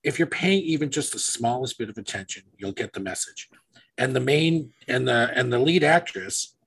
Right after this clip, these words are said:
a gifted actress, does her best to make this a story about a human being in pain rather than just one big teachable moment. She plays the char-, a character as a woman who's been robbed of joy,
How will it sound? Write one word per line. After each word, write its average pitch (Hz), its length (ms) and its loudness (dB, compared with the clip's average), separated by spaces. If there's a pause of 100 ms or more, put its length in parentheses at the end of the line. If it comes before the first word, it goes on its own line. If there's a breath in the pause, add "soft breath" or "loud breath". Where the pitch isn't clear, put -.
(180)
a 127 60 -8 (120)
gifted 175 360 2
actress, 92 480 -2 (220 soft breath)
does 127 220 0
her 131 80 2
best - 300 0
to 139 60 -4
make 131 180 0
this - 180 -2
a - 40 -6
story 120 400 0
about 107 220 -4
a 98 40 -6
human 120 300 -4
being 110 280 -2
in 98 80 -6
pain 104 420 -8 (360 loud breath)
rather 117 220 2
than 113 140 -4
just 113 280 -6
one 113 260 -2
big 104 360 -6
teachable - 420 -8
moment. 95 380 -10 (920 soft breath)
She - 200 -6
plays 156 280 0
the 156 80 -2
char-, 147 420 2
a 143 60 -6
character 147 520 2
as 110 180 -2
a 110 40 -2
woman 127 280 -6
who's 131 160 -4
been 104 200 -12
robbed 117 240 0
of 123 140 0
joy, 101 380 -2